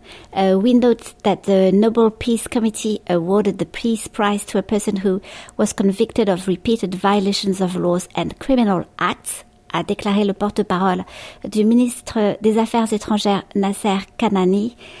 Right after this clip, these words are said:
l'agence de presse nationale iranienne a aussi évoqué une politisation des droits humains et un prix biaisé utilisé pour véhiculer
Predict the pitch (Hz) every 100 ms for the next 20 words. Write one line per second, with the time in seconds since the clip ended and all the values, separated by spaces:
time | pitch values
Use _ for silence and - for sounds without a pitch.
0 | - - 233 240 247 262 254 - 240 -
1 | 214 - 208 202 202 - 220 208 202 202
2 | 214 226 247 - - - - - 208 226
3 | 247 - 277 247 247 226 202 - 285 277
4 | 269 262 240 233 226 208 202 220 214 208
5 | 196 208 - - 208 202 - 220 196 196
6 | 220 233 202 214 226 - - - - 262
7 | - 254 240 214 226 233 208 196 196 240
8 | 233 - - 202 214 214